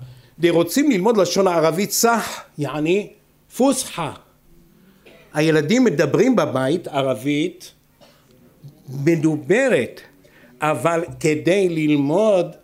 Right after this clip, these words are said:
את השפה הערבית האמיתית, צריך ללמוד את השפה הספרותית, וזה מה שרוצים עכשיו ללמד אותם.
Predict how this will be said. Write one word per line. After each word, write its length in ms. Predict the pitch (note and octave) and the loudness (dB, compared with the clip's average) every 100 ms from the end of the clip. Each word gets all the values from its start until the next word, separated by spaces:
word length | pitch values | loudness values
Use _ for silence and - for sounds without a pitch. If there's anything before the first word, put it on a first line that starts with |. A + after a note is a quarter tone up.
| D#3 | -8
את 140 | D#3 | -8
השפה 580 | C#3+ C3 D3+ B2+ - F#3+ | -10 -10 -12 -12 -10 -6
הערבית 840 | F3+ D3+ C#3 C#3 C3 B2+ B2+ F#3 E3+ | -6 -8 -12 -12 -10 -10 -10 -10 -6
האמיתית, 920 | D3 C#3 C3+ B2+ - A#3 A3+ F3 F3 | -6 -4 -8 -12 -6 -2 -2 -2 -4
צריך 360 | - E3+ F#3 F3+ | -4 -4 -4 -8
ללמוד 540 | F3+ E3+ C#3+ D3 E3 | -8 -6 -6 -6 -6
את 140 | E3+ D#3 | -8 -8
השפה 680 | D3 - C#3+ - C#3 C#3 D3+ - _ _ _ _ _ _ _ | -8 -8 -10 -10 -8 -6 -8 -10 _ _ _ _ _ _ _
הספרותית, 1400 | C#3+ D3 - D3 C#3+ - D#3 E3+ - A3+ C4 C4 G3 - | -8 -8 -8 -10 -10 -10 -6 -8 -6 -2 0 0 -2 -6
וזה 420 | A#2+ D3 C3+ A#2 E3+ | -4 -4 -2 -2 -2
מה 160 | G#3+ | -2
שרוצים 560 | - E3+ C3+ C3+ D#3 D3 | -4 -4 -6 -8 -8 -8
עכשיו 340 | C3+ - C3 C3 | -8 -8 -8 -6
ללמד 400 | B2+ B2 C3 B3 | -6 -6 -6 -8
אותם. 360 | B3+ E3+ C#3 | -6 -4 -4